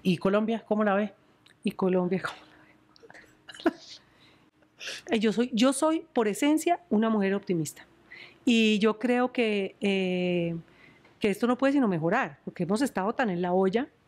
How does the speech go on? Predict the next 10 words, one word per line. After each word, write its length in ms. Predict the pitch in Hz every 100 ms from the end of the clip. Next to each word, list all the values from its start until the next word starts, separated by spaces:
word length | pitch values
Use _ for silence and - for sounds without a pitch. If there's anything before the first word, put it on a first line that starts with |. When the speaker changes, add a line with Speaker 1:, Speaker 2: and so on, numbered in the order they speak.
| _ _ _ _ -
Speaker 2:
que 260 | 202 190
afortunadamente... 1300 | 185 - 180 185 185 190 214 240 233 247 240 240 247 - -
Eh, 640 | 226 185 175 175 170 160 - _ _ _ _
pues 160 | 214 185
uno 200 | 185 214
solamente 460 | 220 254 247 240 254
tiene 240 | 247 240
que 80 | 220
echar 220 | 208 185
es, 220 | 202 -